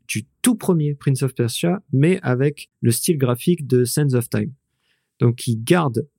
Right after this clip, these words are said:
le gameplay du premier, ils mettent juste les assets de Sands of Time, euh,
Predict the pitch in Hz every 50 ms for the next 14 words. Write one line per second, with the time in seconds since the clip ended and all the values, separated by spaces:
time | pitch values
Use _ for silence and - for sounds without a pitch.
0 | _ _ _ _ - 113 127 123 135 127 123 117 131 135 131 123 117 117 110 110
1 | 113 - - 113 113 123 135 165 202 - _ _ _ _ - - 123 120 117 117
2 | 107 110 135 151 - - 127 120 110 123 113 - - 131 131 127 - - - 113
3 | 117 113 107 104 - - 123 117 113 - 107 107 - - 123 120 117 117 107 104
4 | 104 101